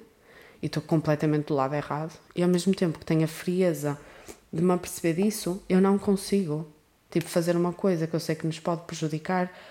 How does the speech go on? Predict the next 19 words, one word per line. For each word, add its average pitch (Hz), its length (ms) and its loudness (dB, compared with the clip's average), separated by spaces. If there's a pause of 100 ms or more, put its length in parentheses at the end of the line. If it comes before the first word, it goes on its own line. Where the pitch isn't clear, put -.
(160)
ou 151 120 0
que 156 100 -4
a 156 40 0
pode 147 260 2
magoar 180 640 0
ou 151 120 -2
que - 140 -8
ela 151 160 2
pode 151 240 -2
não 165 200 0
gostar 170 300 -4
tanto. 180 300 -2 (380)
No 196 100 4
entanto, 208 720 2
ela 202 180 2
não 214 140 6
tem 190 180 4
problema 190 560 4
nenhum 202 380 8